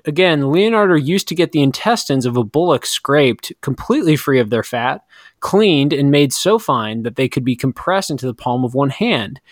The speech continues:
Then he would fix one end of them to a pair of bellows lying in another room,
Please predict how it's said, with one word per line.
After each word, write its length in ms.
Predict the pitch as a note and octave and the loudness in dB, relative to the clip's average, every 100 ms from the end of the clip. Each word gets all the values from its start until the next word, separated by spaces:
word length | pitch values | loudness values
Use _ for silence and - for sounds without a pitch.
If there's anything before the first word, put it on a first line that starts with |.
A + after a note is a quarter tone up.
| _ _ _ - | _ _ _ 0
Then 200 | D3 D#3+ | 4 4
he 80 | |
would 140 | F#3+ D#3+ | 4 0
fix 340 | - E3+ - | 0 0 0
one 300 | C#3 B2+ F#3 | -4 -2 0
end 160 | G3+ D3 | 0 0
of 100 | A#2+ | 0
them 180 | B2+ C3+ | 2 2
to 120 | D3 | 0
a 40 | A#2+ | 0
pair 200 | C3+ C3+ | 2 2
of 100 | C#3 | 2
bellows 460 | C3 A#2 A#2 C3+ B2+ | 2 2 2 0 0
lying 260 | A2+ A#2 B2+ | 0 2 2
in 60 | |
another 320 | C#3 C3 B2 C#3+ | 2 2 2 2
room, 440 | A#2 G#2+ A2 C3+ | 2 0 -2 -6